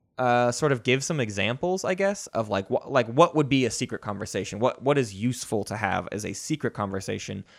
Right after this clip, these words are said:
as opposed to a public conversation where you just need to, like, be a little bit secretive with it or, you know,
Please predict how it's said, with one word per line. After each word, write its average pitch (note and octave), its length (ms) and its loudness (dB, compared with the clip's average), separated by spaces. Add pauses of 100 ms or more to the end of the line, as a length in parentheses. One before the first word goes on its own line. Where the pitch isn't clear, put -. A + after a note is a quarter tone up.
(220)
as A2 160 0
opposed G#2+ 480 -4
to G#2 120 -6
a F2 100 -4
public G#2+ 480 -4
conversation G2+ 560 -6
where F#2+ 100 -4
you F#2 160 -4
just G2+ 180 -8
need F#2+ 140 -8
to, G2+ 80 -4
like, F#2 400 -4 (720)
be G#2+ 160 0
a G#2+ 80 2
little G2+ 160 0
bit G2+ 100 -6
secretive A2+ 400 -4
with C#3+ 220 2
it G2+ 200 -4
or, F#2+ 420 -2
you A2+ 100 -4
know, F#2 260 -4